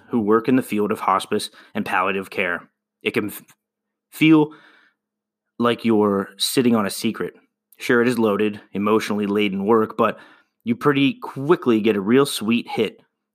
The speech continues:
of that paying attention to this zone of life is very nurturing. The secret is that paying attention to the fact that you die can help you live a lot better.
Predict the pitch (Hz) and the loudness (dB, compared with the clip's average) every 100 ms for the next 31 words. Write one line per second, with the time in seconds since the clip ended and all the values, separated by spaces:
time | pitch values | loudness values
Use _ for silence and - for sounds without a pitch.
0 | - 98 101 - - - 113 113 104 - | -14 -4 -4 -4 -8 -4 -2 -2 -4 -8
1 | _ - - - 139 131 104 - - _ | _ -16 -12 -4 0 0 -2 -4 -6 _
2 | _ _ - 107 107 98 120 123 120 104 | _ _ -10 -8 -6 0 2 4 2 2
3 | 110 107 107 95 - - 101 107 113 107 | 0 0 -4 -4 -10 -12 -2 0 0 -2
4 | 104 92 82 80 _ _ _ _ _ _ | -4 -6 -10 -14 _ _ _ _ _ _
5 | _ 107 147 151 123 120 107 101 - _ | _ -2 -2 0 2 4 2 -2 -6 _
6 | _ 139 139 139 135 120 120 117 104 104 | _ -2 0 0 -2 -4 -2 -4 -4 -4
7 | 113 113 113 104 - _ 113 117 - - | -2 -4 -4 -6 -6 _ -4 -4 -4 -14
8 | _ _ _ _ _ 98 107 127 107 87 | _ _ _ _ _ -4 0 2 2 -2
9 | 92 _ _ - 107 110 131 127 107 104 | -10 _ _ -8 -4 -2 0 0 2 0
10 | 98 - 92 95 85 - 104 85 | -2 -8 -6 -4 -4 -4 -6 -6